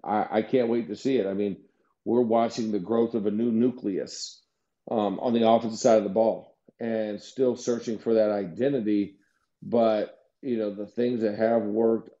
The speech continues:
are working at the moment. Um, but we also know that also that, you know, it's, it's tough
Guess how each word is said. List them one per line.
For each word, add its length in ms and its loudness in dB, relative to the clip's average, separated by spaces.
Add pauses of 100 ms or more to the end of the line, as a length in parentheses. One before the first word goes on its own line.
are 180 2
working 500 -2
at 180 -4
the 80 -4
moment. 540 6 (580)
Um, 680 0 (100)
but 180 -2
we 200 4
also 380 2
know 240 -2
that 120 -4
also 800 -4
that, 360 -4 (840)
you 180 -2
know, 380 -6 (1200)
it's, 560 -4
it's 240 -4
tough 400 8